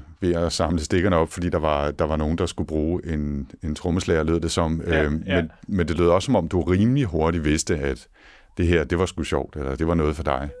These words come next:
Speaker 1: Kan,
Speaker 2: Ja.
Speaker 1: kan du, kan du huske den fornemmelse af at tænke, det her, det er det, jeg gerne vil? Øh, og havde du forestillet dig, at du, jeg ved ikke, hvor mange år s-, øh, senere skulle, <laughs> skulle sidde og være professionel?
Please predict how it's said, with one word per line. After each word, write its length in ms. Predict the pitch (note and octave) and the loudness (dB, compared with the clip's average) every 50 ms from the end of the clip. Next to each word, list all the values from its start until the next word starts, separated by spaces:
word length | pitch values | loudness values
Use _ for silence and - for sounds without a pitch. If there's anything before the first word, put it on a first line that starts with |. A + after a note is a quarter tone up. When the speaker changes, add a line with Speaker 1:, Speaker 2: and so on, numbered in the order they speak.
| - _ - | -20 _ -12
Speaker 1:
Kan, 80 | - - | -8 -4
Speaker 2:
Ja. 200 | C#3 C#3 E3 E3 - | -2 -2 -2 -2 -2
Speaker 1:
kan 120 | - F#2+ | -2 -2
du, 80 | E2+ D#2+ | -2 -2
kan 180 | - - F#2 | -2 -2 -2
du 60 | E2+ D#2+ | 0 0
huske 320 | - G#2 A#2+ - - - | 0 -2 -2 0 -2 0
den 180 | A2 G#2 F#2+ - | 0 0 -2 -2
fornemmelse 420 | - G2 F2+ F2+ E2+ E2+ - G#2 | -2 0 0 0 0 0 0 2
af 40 | F2+ E2+ | 2 2
at 80 | D#2+ | 2
tænke, 260 | - F#2 D#2+ D2+ C#2+ - - - - - _ _ - | 0 0 -2 -2 -4 -8 -18 -20 -20 -20 _ _ -8
det 80 | - D#2 | -4 -2
her, 140 | E2 E2 D2 | 0 0 0
det 140 | C#2+ - F2 | 0 -2 -2
er 40 | |
det, 100 | - E2+ D#2 | 0 0 0
jeg 100 | D#2 D2 | 0 0
gerne 240 | D2+ C#2 C#2 D2 C#2+ | -2 -2 -2 -2 0
vil? 280 | D2 C#2+ C#2+ - - - | 0 -2 -2 -4 -8 -8
Øh, 380 | - D2+ C#2+ C2+ C2 C2 C2 C2+ - - - - - | -4 -2 -2 -2 -2 -2 -4 -6 -8 -12 -20 -18 -10
og 100 | - - | -4 -2
havde 60 | D2+ D2+ | -2 -2
du 40 | D2 | 0
forestillet 480 | - E2+ D#2+ E2 - G2 D2+ D#2 D2+ | 2 0 0 0 0 -2 0 0 0
dig, 100 | D2 D2 | 0 0
at 120 | C#2+ C2+ - | 0 0 -2
du, 220 | D#2 C#2+ C#2 C#2 - - - - - - - - | -2 -4 -4 -6 -8 -14 -20 -20 -20 -20 -14 -8
jeg 80 | - D2 | -4 0
ved 60 | D#2 | 0
ikke, 80 | E2 C#2+ | 0 0
hvor 80 | D2+ | 0
mange 260 | D#2 D#2 C#2+ D2 D#2 C#2+ | 0 0 0 0 0 -2
år 160 | D2+ D2+ C#2+ | -2 -2 -4
s-, 200 | - - - - - | -6 -8 -10 -6 -4
øh, 120 | E2+ D2+ | -4 -2
senere 380 | - - F2+ D#2 D#2 E2+ E2 D#2+ | 0 2 2 2 4 2 0 0
skulle, 500 | - - - E2+ F2 F2+ F2 F2+ F#2+ F2+ | -2 -2 0 2 2 2 2 0 -2 -4
<laughs> 20 | |
skulle 240 | - - - F2+ E2+ | -4 -2 0 0 0
sidde 220 | - - F#2+ D#2 F2 | 2 2 2 2 4
og 60 | E2 | 4
være 140 | E2+ D#2 D#2 | 4 2 2
professionel? 560 | D#2+ F#2 E2 E2 E2+ E2+ D#2+ - F#2+ E2+ - | 2 0 0 2 2 0 2 0 -2 -2 -4